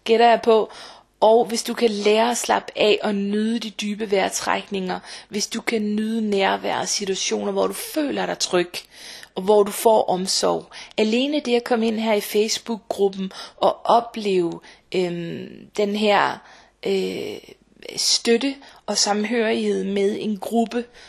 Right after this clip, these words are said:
Og det lyder måske skørt, at det er sådan en virtuel gruppe, men der skal du bare vide, at vi er jo samlet i energi faktisk. Så at opleve og tage ind at være i den her tryghed, kærlighed og samhørighed, nærmest i den her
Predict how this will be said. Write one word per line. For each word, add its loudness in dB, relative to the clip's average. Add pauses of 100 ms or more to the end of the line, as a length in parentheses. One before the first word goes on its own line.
(140)
Og -12
det -2
lyder 0
måske -4
skørt, 0
at -6
det -2
er -2
sådan -4
en -6
virtuel -2
gruppe, -2 (320)
men -6
der 2
skal -2
du 0
bare 4
vide, -2
at -6
vi -6
er -4
jo -6
samlet -2
i -8
energi -6
faktisk. -6 (340)
Så 4
at 4
opleve 2 (420)
og 4 (100)
tage 0
ind -2 (280)
at -4
være 6
i 4
den 0
her 0
tryghed, -4 (100)
kærlighed -2
og -12
samhørighed, -4 (300)
nærmest 2
i -2
den -2
her 0